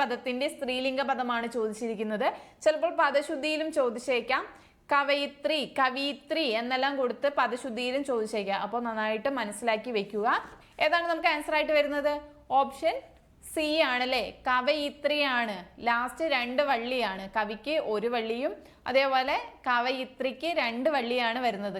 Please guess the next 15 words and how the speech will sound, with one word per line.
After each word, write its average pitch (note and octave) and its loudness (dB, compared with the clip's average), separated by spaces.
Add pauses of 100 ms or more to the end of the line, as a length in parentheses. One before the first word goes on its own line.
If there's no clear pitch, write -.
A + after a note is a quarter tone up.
(120)
കവയിത്രി. A3 -2 (220)
ഓക്കെ, A#3+ 0 (580)
അടുത്ത D4+ 0
ക്വസ്റ്റ്യൻ, A3+ -6 (420)
ബ്രാഹ്മണൻ F#4 0 (160)
എന്ന B3 -2 (120)
വാക്കിന്റെ A3+ -2 (140)
ബഹുവചനം A#3+ 0 (200)
ഏത്? F3+ -2 (420)
ഓപ്ഷൻ A#3 -2 (180)
എ - 4 (240)
ബ്രാഹ്മണന്മാർ, B3 0 (140)
ഓപ്ഷൻ A3+ -4
ബി C4 -4 (200)
ബ്രാഹ്മണക്കാർ, B3+ 0